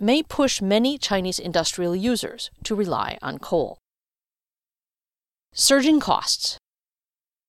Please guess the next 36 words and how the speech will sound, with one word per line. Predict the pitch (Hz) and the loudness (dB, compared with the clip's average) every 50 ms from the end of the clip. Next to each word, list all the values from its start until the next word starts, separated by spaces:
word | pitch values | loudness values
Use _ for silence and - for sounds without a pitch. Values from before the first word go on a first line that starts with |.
| _ _ _ _ _ _ _ | _ _ _ _ _ _ _
From | - - 233 220 214 | 0 4 4 6 6
late | 240 330 370 - | 6 6 4 4
February, | - 196 180 185 190 165 - - - - - - - - - - | 4 2 4 4 2 0 0 -2 -4 -6 -10 -10 -14 -16 -6 2
Brent | 214 269 294 311 - - | 4 6 6 6 4 0
crude | - - - 339 359 320 - | -6 2 6 8 8 8 6
futures | - - 175 147 - 143 139 - | 2 -2 -4 -4 -2 -4 -2 0
set | - - 247 220 | 2 2 2 2
for | - - 254 | 2 0 0
delivery | 226 247 240 247 202 220 214 220 | 2 4 4 4 4 2 0 0
in | - - 196 185 175 | 0 -2 -2 -2 -2
June | 165 - 247 269 208 156 - - - - | -2 0 2 2 2 2 -2 -6 -8 -2
jumped | - 226 254 247 233 - | 2 4 4 4 2 0
from | - - 208 190 185 190 | -2 0 0 2 2 4
ninety | 214 254 311 302 269 | 4 4 4 4 4
dollars | 180 160 135 123 - - - - | 2 2 0 0 -2 -4 -6 -6
to | - - | -6 -4
well | 202 - 311 339 330 | 2 4 4 4 4
over | 277 202 196 196 208 | 4 2 2 2 2
one | 190 175 175 160 | 2 2 0 0
hundred | 160 175 170 170 160 156 | 0 -2 -4 -4 -2 0
dollars, | 156 120 113 - - - - - - - - - | -2 -2 -2 -4 -8 -10 -12 -12 -14 -14 -4 0
peaking | - 320 311 - - 131 120 - - - | 2 2 2 0 -4 -8 -8 -10 -4 -2
at | 214 233 | -2 0
nearly | 220 233 247 269 254 254 226 | 2 4 4 4 4 2 2
one | 175 185 196 202 196 | 2 2 2 2 2
hundred | 185 196 170 160 | -2 -4 -4 -2
and | 175 175 170 - | -4 -4 -4 -2
twenty | - - 220 214 190 | -2 0 0 2 2
dollars | 175 147 135 - - - | 0 0 -2 -4 -8 -10
per | - - 196 | -8 -8 -4
barrel. | 160 156 123 - - - - _ _ _ _ _ _ _ _ _ _ _ _ _ _ _ _ _ _ _ _ _ _ _ _ | -2 0 -2 -2 -4 -8 -14 _ _ _ _ _ _ _ _ _ _ _ _ _ _ _ _ _ _ _ _ _ _ _ _
A | - 190 | -4 -2
natural | 185 180 170 180 240 - - 247 214 | 0 2 2 2 2 2 2 2 2
gas | 180 156 165 147 147 - | 4 4 2 2 2 0
benchmark, | - - 220 262 285 - - - - - - - - - - - - - | 0 2 2 2 2 0 -2 -6 -8 -8 -10 -12 -18 -20 -20 -20 -10 0
Dutch | 196 220 240 - - - | 2 4 4 4 2 -2